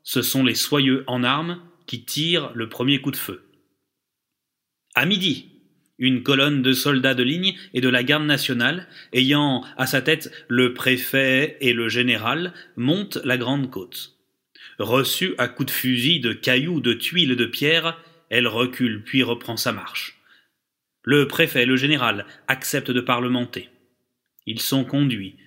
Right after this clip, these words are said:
à la mairie de la Croix-Rousse. Le préfet harangue la foule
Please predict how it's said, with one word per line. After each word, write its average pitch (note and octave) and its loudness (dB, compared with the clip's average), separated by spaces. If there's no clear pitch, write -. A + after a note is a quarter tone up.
à A#2 -6
la A#2+ 2
mairie B2+ 2
de C3+ -2
la A#2+ 0
Croix-Rousse. - -10
Le A#2 -4
préfet C#3 0
harangue C3 2
la A#2+ 2
foule C#3+ 0